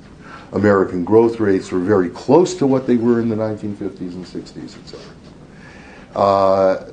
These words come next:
yes, it's very true, uh, that wages stagnated,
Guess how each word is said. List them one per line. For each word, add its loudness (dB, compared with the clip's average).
yes, 2
it's -14
very 2
true, -8
uh, -4
that -2
wages 0
stagnated, -4